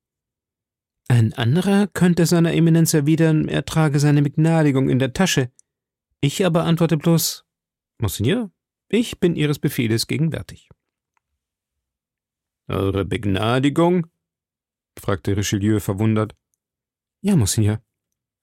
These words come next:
versetzte D'Artagnan. »Von wem unterfertigt? Etwa vom König?« »Nein, von Eurer Eminenz.« »Von mir? Ah, mein Herr, ihr seid verrückt.« »Monseigneur,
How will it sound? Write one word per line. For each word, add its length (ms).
versetzte 440
D'Artagnan. 560
»Von 360
wem 240
unterfertigt? 960
Etwa 420
vom 360
König?« 580
»Nein, 240
von 400
Eurer 240
Eminenz.« 500
»Von 180
mir? 400
Ah, 340
mein 200
Herr, 340
ihr 300
seid 300
verrückt.« 680
»Monseigneur, 500